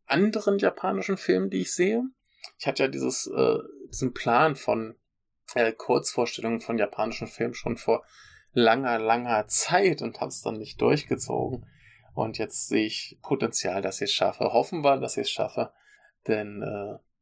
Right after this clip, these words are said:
mir macht sehr viel Spaß. Ich hoffe, euch auch. Und wie gesagt, so ein, zwei Folgen Nippon Connection in diesem Format kommen noch, je nachdem, wann die erscheinen, vielleicht noch ein paar Besprechungen mit Gästen. Da waren ja einige,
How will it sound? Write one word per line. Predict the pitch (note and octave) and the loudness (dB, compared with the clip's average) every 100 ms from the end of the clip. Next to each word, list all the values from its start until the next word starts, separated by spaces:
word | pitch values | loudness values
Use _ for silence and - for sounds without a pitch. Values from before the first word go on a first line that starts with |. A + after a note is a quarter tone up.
| _ | _
mir | - A#2 | 2 4
macht | A#2+ - | 4 0
sehr | - - | -6 -6
viel | - | -8
Spaß. | - - E2 G2+ | -4 2 4 4
Ich | - - | -2 -4
hoffe, | A2 - | -4 -2
euch | - - | -2 0
auch. | - - G#3 - _ _ _ _ - | 4 6 6 2 _ _ _ _ -2
Und | C#3 C3+ C#3 C#3 C#3+ - - | 4 6 6 4 -2 -10 -6
wie | C3+ | 0
gesagt, | A#2+ G#2 | 2 2
so | - | 2
ein, | D#3 A#2+ | 2 4
zwei | - A2+ | 4 2
Folgen | - A#2 A#2+ | 4 2 2
Nippon | A#2+ B2+ A#2 | 0 2 0
Connection | - A2 - - A2 - _ _ _ _ - | 0 -2 0 -2 -4 -12 _ _ _ _ -2
in | C3+ | 0
diesem | C3 D#3 F#3 | 2 2 0
Format | - C#3+ C#3+ - | 2 4 4 4
kommen | - D3 D3 | 0 2 2
noch, | C#3+ - _ _ | 0 0 _ _
je | - | 0
nachdem, | B2 A2+ - A#2+ A2+ | 2 2 0 -2 0
wann | A2+ | 0
die | A2+ | 0
erscheinen, | G#2 - - A#2 A#2 A#2+ | 0 2 2 2 2 -2
vielleicht | - G#2+ G#2+ - | -2 -2 -2 -6
noch | G2+ | -6
ein | A2 G#2+ | -8 -12
paar | - G#2 A2 - _ _ _ | -4 -2 -2 -4 _ _ _
Besprechungen | C3 - - A#2+ - - G#2+ | 0 0 2 0 2 -4 -6
mit | G#2+ - | -10 -8
Gästen. | - C3 - - - F#3+ A3 | -2 0 0 -4 -2 -2 -2
Da | G#3 - B2+ | 0 0 0
waren | A#2+ B2 | -2 -2
ja | B2+ A#2 A#2+ | 0 0 0
einige, | G#2+ A2+ D#3 E3+ | 0 0 0 -2